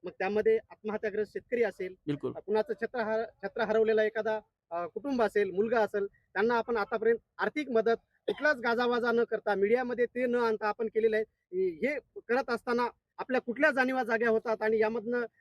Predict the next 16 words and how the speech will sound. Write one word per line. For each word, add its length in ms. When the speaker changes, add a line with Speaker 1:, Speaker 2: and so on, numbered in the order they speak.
Speaker 1:
काय 160
असं 260
मनाला 340
काय 200
वाटते 240
तुमच्या? 360
Speaker 2:
अ, 440
सर, 160
परमेश्वराने 1000
वाईट 320
दिवसातून 420
मला 240
थोडे 140
चांगले 280
दिवस 260
दिले 340